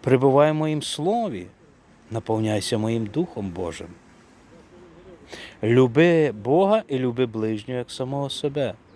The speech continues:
Ось мої бажання і хотіння. Виконуй їх,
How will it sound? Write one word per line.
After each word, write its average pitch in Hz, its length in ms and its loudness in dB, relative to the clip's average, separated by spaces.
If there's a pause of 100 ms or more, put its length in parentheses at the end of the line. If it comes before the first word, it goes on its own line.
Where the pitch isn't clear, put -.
(260)
Ось 190 300 2
мої 101 180 -6
бажання 98 520 -8
і 101 60 -8
хотіння. 98 600 -12 (1200)
Виконуй 117 460 0
їх, 90 280 -12